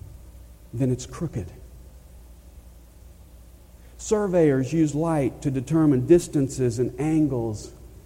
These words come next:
and elevations. Astronomers measure distance in space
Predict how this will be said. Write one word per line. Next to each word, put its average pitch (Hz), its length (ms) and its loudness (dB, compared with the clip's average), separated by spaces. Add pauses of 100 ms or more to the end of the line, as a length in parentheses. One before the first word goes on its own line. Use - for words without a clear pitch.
(240)
and 127 160 -4
elevations. 131 960 -6 (1200)
Astronomers 170 840 6
measure 160 360 4
distance 160 640 2
in 156 120 2
space - 840 -6